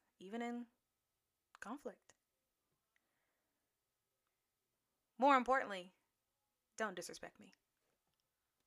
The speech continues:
I promise, it'll get you somewhere. Before we, uh, wrap things up here, here's a little life update.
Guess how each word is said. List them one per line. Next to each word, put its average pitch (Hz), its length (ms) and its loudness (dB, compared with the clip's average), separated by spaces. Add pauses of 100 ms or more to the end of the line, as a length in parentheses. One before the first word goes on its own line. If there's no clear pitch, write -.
(400)
I 190 60 -8
promise, 180 580 2 (120)
it'll 311 180 4
get 233 180 -2
you - 60 -8
somewhere. 226 340 -10 (2500)
Before 277 480 2
we, 226 240 0
uh, 185 320 -2 (420)
wrap 185 220 0
things 180 220 -10
up 175 180 -10
here, 196 340 -10 (1600)
here's 415 180 4
a 311 40 0
little 311 180 2
life 453 240 0
update. - 400 -8